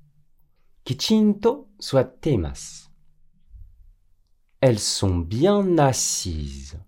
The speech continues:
On prononcera ici aussi bien assises. Kochira mo bien assises to tsunagete hatsuon dekimasu yo.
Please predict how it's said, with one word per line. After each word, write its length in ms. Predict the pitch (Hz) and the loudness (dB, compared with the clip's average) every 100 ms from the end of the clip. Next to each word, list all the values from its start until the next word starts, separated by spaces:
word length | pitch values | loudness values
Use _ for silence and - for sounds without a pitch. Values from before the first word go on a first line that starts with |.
| _ _ _ _ _ _ _ _ _ _ - _ | _ _ _ _ _ _ _ _ _ _ -20 _
On 140 | 104 92 | -4 -4
prononcera 920 | - - 170 165 147 - 104 85 82 | -2 4 6 6 2 0 0 0 -2
ici 400 | 90 78 - 87 | -6 -6 -4 -4
aussi 500 | 76 73 - - 180 _ _ _ _ _ _ | -4 -4 -6 -6 -10 _ _ _ _ _ _
bien 720 | 90 92 110 165 175 160 139 123 | -14 -6 0 2 2 2 2 2
assises. 1200 | 127 139 143 - - 98 87 76 69 67 69 71 73 _ _ _ _ _ _ _ _ _ _ _ _ _ - | 2 2 -2 -6 -6 -4 -6 -6 -8 -10 -10 -12 -12 _ _ _ _ _ _ _ _ _ _ _ _ _ -20
Kochira 420 | 98 - 135 127 | -14 -2 2 4
mo 320 | 117 - _ _ - | 2 -2 _ _ -8
bien 640 | 95 135 147 131 110 107 | 0 2 4 2 2 2
assises 1200 | 104 90 - - - - 107 98 87 82 73 76 - _ _ _ | 2 0 -4 -6 -6 -4 -2 -2 -4 -6 -10 -14 -16 _ _ _
to 280 | 90 76 _ _ | -6 -6 _ _
tsunagete 800 | - 123 135 110 87 - 80 - _ - _ | -8 -2 0 0 -2 -6 -12 -14 _ -20 _
hatsuon 520 | - 104 - 101 107 98 | -4 -4 0 0 0 0
dekimasu 500 | 92 82 71 - | -4 -4 -8 -12
yo. 80 | - | -16